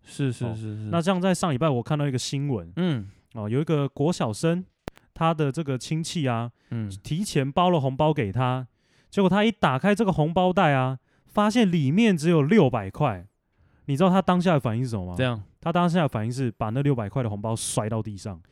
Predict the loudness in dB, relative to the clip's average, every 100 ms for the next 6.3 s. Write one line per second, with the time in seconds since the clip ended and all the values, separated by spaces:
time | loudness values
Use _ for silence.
0 | -6 -4 0 -2 -2 -4 -4 -6 -4 -2
1 | 0 0 0 -2 -2 -4 -6 -8 -12 _
2 | 0 2 2 0 0 -2 -2 -6 -10 -14
3 | _ _ _ _ _ _ -10 -6 -4 -4
4 | -4 -4 -8 -14 _ _ _ -4 -2 -2
5 | -2 -2 -6 -6 _ _ _ _ -10 -8
6 | -4 -4 -4